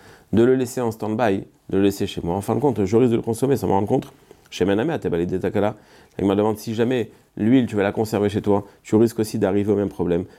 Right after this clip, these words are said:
Pourquoi est-ce que l'huile, tu prends pas ça en considération ? La Gemara nous dit, Deramele Bektimaus. Non, mais l'huile, il peut le mettre dans un ustensile où il va, qui est sale, et donc il n'est plus utilisable pour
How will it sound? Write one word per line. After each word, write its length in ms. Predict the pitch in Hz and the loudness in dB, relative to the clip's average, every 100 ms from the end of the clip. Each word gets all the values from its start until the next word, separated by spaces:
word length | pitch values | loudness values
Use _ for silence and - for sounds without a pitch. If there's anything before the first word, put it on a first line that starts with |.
| _ | _
Pourquoi 260 | 107 101 123 | -4 0 -2
est-ce 80 | |
que 80 | 117 | 0
l'huile, 220 | 107 117 | 0 0
tu 80 | 110 | -2
prends 180 | - 104 | -6 -4
pas 120 | 104 | -4
ça 100 | 98 | -2
en 60 | 101 | -2
considération ? 680 | - 95 90 82 76 87 110 - _ - | -4 -4 -2 -2 -2 -6 -6 -16 _ -8
La 100 | - | -2
Gemara 200 | 92 110 | 2 2
nous 60 | |
dit, 100 | 143 | 2
Deramele 400 | 131 110 113 127 | 2 2 0 0
Bektimaus. 560 | 120 117 123 110 - - _ - _ - | -2 -4 -4 -4 -8 -18 _ -20 _ -4
Non, 120 | 120 | -2
mais 100 | 87 | 2
l'huile, 200 | 107 117 | 2 2
il 80 | 95 | 2
peut 80 | |
le 80 | 110 | 0
mettre 240 | 120 110 98 | 0 0 -2
dans 120 | 95 | 0
un 80 | 101 | 0
ustensile 480 | 98 98 92 117 98 - | 0 -4 0 0 0 2
où 100 | 101 | 2
il 100 | 87 | 2
va, 140 | 92 - - 85 | 0 -2 -8 -8
qui 140 | - 95 | -2 0
est 80 | |
sale, 400 | 87 - 78 117 135 - - _ | 0 -2 -2 -2 -6 -12 -20 _
et 100 | 92 | 2
donc 240 | 104 113 - | 4 2 2
il 60 | |
n'est 120 | 104 | 0
plus 240 | 104 139 147 | 2 2 2
utilisable 640 | 123 113 107 107 113 98 | 2 0 2 2 2 2
pour 400 | - - 120 85 | -2 0 2 0